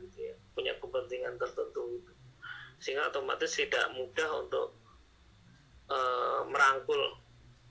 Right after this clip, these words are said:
bersama. Nah, eh, ya artinya memang pembinaan-pembinaan yang ada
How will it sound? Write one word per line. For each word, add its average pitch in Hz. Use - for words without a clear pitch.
bersama. 120
Nah, 120
eh, 147
ya -
artinya 165
memang 170
pembinaan-pembinaan 139
yang -
ada 135